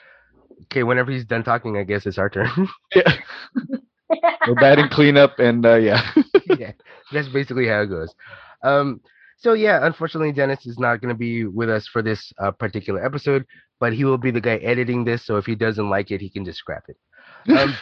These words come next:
Speaker 2: <laughs>
Speaker 1: and, but you know, the crazy thing is he's missing out on a good one because a lot of stuff has happened since the last time we recorded. Um, so we're gonna open up with one of our favorite segments, or our other favorite segment that we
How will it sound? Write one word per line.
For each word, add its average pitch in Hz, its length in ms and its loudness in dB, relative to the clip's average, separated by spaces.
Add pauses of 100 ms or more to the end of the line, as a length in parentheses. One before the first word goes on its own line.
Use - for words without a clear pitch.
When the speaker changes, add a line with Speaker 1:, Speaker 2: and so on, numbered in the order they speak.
(520)
Speaker 2:
<laughs> - 480 -20
Speaker 1:
and, 370 500 2 (840)
but 160 280 -4
you 202 120 -4
know, 226 140 2
the 196 280 0
crazy 202 360 -4
thing 226 200 -2
is 208 220 2 (300)
he's 202 180 -2
missing 202 320 0
out 180 160 2
on 180 120 2
a 175 80 2
good 156 200 -2
one 110 280 -2 (340)
because 151 380 0
a 131 120 2
lot 135 280 2
of 143 120 -2
stuff 131 240 -2
has 127 140 -4
happened 110 440 -2
since 113 160 -8
the 107 80 -4
last 101 280 -2
time 101 180 -2
we 104 120 -4
recorded. 95 640 -6 (420)
Um, 120 420 -2 (380)
so 175 160 -2
we're 170 140 -2
gonna 180 220 0
open 170 240 -4
up 160 120 -2
with 139 300 -4 (160)
one 139 240 -2
of 135 80 0
our 131 80 2
favorite 127 320 -4
segments, 120 340 -2
or 104 240 0
our 101 200 0
other 107 160 -2
favorite 101 320 -6
segment 98 340 -4
that 92 160 -6
we 98 140 -10